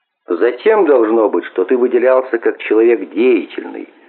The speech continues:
Говорят, что аристократия вырождается. Твой пример вроде бы доказывал, что нет». «Сейчас я уже ничего такого доказать не смогу, а?»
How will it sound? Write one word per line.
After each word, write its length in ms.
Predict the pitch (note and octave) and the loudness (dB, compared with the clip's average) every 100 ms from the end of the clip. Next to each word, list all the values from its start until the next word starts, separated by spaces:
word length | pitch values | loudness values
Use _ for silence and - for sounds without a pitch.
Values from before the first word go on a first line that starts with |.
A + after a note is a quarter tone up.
| _ _ _ _ - | _ _ _ _ -4
Говорят, 360 | D2+ F2+ A#2 | -2 0 -2
что 160 | - G#2+ | -2 -2
аристократия 640 | G#2 - F#2 G2+ G#2 A2 | -2 -2 -2 0 -2 -2
вырождается. 840 | G#2 A2+ A#2+ B2+ G#2 C2 - - - _ _ _ _ _ _ _ | 0 -2 -2 0 0 -2 -8 -14 -14 _ _ _ _ _ _ _
Твой 220 | D#2+ G2 | -2 -2
пример 320 | G#2 A2 B2 A#2+ | 0 0 0 0
вроде 280 | A2 A#2+ | 0 0
бы 120 | B2+ A2 | 0 -2
доказывал, 500 | F#2+ F#2 F#2 G#2 A2+ | 0 0 0 -2 -2
что 220 | - B2+ | -4 -4
нет». 280 | D3+ E3+ - - _ _ _ _ _ _ _ _ _ _ - | -2 -4 -6 -18 _ _ _ _ _ _ _ _ _ _ -10
«Сейчас 400 | F#2+ F2 G2+ G2+ G2+ | -8 -2 -2 -2 0
я 120 | G2 | 0
уже 380 | F#2+ G2 F2+ - F2+ | 0 -2 -2 -6 -8
ничего 380 | F2+ - E2+ | -8 -4 -4
такого 360 | E2+ E2+ E2+ E2+ | -4 -4 -2 0
доказать 480 | F2 E2+ D#2 E2+ - | -2 -4 -4 -4 -6
не 120 | D#2+ - | -12 -8
смогу, 440 | D2+ C2+ F#2+ D#3+ - - | -8 -6 -4 -6 -8 -6
а?» 280 | E2 - | -4 -4